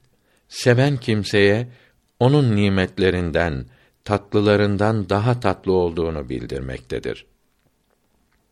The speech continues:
Allahü Teala'ya hamdolsun. Onun seçtiği, sevdiği kimselere selamlar olsun.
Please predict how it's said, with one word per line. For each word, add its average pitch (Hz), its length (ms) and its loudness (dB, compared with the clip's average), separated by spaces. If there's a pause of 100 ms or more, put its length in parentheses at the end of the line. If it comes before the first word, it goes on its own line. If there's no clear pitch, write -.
(340)
Allahü 135 480 2
Teala'ya 90 840 -2
hamdolsun. 69 880 -8 (800)
Onun 131 300 2
seçtiği, 98 840 -2
sevdiği 104 600 0
kimselere 92 720 -2
selamlar 82 720 -2
olsun. 64 600 -10